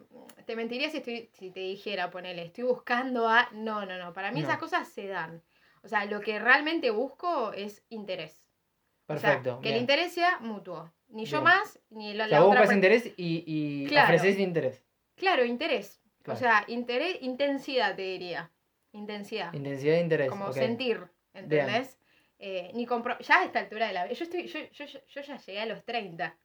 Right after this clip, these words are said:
Speaker 1: ¿entendés lo que te digo?
Speaker 2: Claro.
Speaker 1: Yo soy una pendeja, pero,
Speaker 2: <laughs>
Speaker 1: claro, <laughs> perdón, ¿por qué te reís?
Speaker 2: ¿Hubo,
Speaker 1: La mía
Speaker 2: hubo
Speaker 1: no,
Speaker 2: risa, puede ser?
Speaker 1: no, no, no, eh, es como que no, fuera de broma, ya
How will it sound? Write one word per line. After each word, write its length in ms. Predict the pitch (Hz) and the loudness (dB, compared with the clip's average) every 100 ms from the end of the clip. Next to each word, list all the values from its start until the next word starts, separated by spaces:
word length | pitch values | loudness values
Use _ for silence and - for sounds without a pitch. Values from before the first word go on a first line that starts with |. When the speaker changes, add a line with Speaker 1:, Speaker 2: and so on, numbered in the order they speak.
| _ | _
Speaker 1:
¿entendés 380 | 202 185 196 262 | -16 -8 -2 0
lo 80 | 226 | 0
que 80 | |
te 100 | 196 | -2
digo? 340 | 190 240 254 - | -2 2 2 0
Speaker 2:
Claro. 300 | 147 131 117 | -2 -2 -4
Speaker 1:
Yo 80 | 240 | -6
soy 140 | 254 392 | 0 6
una 180 | 302 | 6
pendeja, 680 | 254 262 311 - 220 196 - - | 6 2 2 0 0 -2 -6 -6
pero, 440 | 349 302 277 339 | -2 2 4 4
Speaker 2:
<laughs> 520 | - - - - 208 | 2 -2 -10 -14 -8
Speaker 1:
claro, 380 | 311 330 277 349 | 6 8 10 8
<laughs> 140 | - | 4
perdón, 220 | 294 339 294 | 2 0 2
¿por 540 | - 466 508 508 508 | 8 10 10 8 8
qué 100 | 466 427 | 6 4
te 80 | 392 | 4
reís? 340 | 359 - 453 453 - 453 - 403 _ _ _ _ - - 494 466 - | 2 2 0 0 -8 -14 -16 -20 _ _ _ _ -14 -2 0 2 4
Speaker 2:
¿Hubo, 100 | 381 | 6
Speaker 1:
La 80 | - | 8
mía 160 | 392 | 10
Speaker 2:
hubo 80 | 302 | 12
Speaker 1:
no, 80 | 302 | 12
Speaker 2:
risa, 260 | 240 370 233 | 10 6 8
puede 180 | 165 | 6
ser? 100 | 165 | 6
Speaker 1:
no, 200 | 254 247 | 4 4
no, 200 | 233 226 | 4 2
no, 260 | 226 208 - | 0 -2 -4
eh, 400 | 214 208 208 202 226 | -10 -8 -8 -8 -8
es 100 | 220 | -6
como 220 | 254 233 | -4 -2
que 120 | 220 | 0
no, 280 | 233 220 202 | 2 2 0
fuera 220 | - 226 214 | -4 -2 0
de 20 | 214 | -2
broma, 380 | 202 185 180 - | -4 -6 -10 -8
ya 440 | - 254 311 | 6 8 6